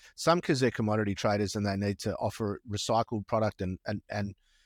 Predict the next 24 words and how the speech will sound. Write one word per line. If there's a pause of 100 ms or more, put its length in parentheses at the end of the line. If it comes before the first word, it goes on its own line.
(200)
their
customers
a
path
to
lower
carbon, (920)
you
know, (100)
going
forward.
Then
we've
got, (240)
you
know,
our
American
competitors (320)
who
have
gone
for
scale